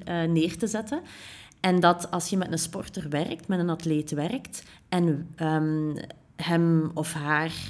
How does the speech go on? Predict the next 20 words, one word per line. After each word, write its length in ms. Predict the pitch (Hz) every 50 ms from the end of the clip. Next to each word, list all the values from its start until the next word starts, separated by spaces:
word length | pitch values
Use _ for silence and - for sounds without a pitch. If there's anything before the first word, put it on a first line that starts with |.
| - - 175
doet 240 | 156 180 170 170 -
inzien 400 | 165 175 180 180 202 196 190 175
van, 160 | 180 165 160
"Kijk, 300 | 165 - 160 156 156 160
wat 140 | - 170 165
zijn 160 | 165 180 165
jouw 160 | 160 147 139
sterktes, 540 | 147 - - - 110 127 156 - - 320 -
wat 120 | - 175 -
zijn 140 | - 165
jouw 180 | 165 156 147 139
werkpunten?", 800 | 135 147 170 196 240 233 - - 269 262 269 254 - 302 302 339 - - - - - - - - - - - - - - - _ _
dat, 540 | - 165 160 185 175 175 175 - - - - - -
eh, 300 | 160 156 151 151 151 147 151 160
dat 160 | 160 160 156
heel 340 | 160 156 165 170 185 185 175
veel 560 | 165 196 180 170 170 170 170 170 165 165 165 - - - -
kan 160 | - 190 185
betekenen, 720 | 185 185 190 - 175 156 160 165 - 208 196 190 185 190 - - - -
ehm, 640 | - 175 160 160 160 156 160 160 156 156 156 156